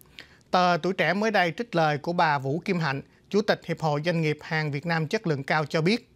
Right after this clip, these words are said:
nếu chuỗi siêu thị Big C được bán cho Thái Lan, điều này có nghĩa là toàn bộ thị trường bán lẻ của Việt Nam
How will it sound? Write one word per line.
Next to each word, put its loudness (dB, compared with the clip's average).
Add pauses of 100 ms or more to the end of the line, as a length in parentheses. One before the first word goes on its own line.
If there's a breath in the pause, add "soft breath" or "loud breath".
(480 soft breath)
nếu 6
chuỗi 2
siêu -2
thị 0
Big 0
C -8 (360)
được -2
bán 0
cho -2
Thái 0
Lan, 4 (420 soft breath)
điều 4
này 4
có 2
nghĩa 2
là 4
toàn -2
bộ 0
thị -4
trường 0
bán -2
lẻ 0
của -2
Việt 0
Nam 0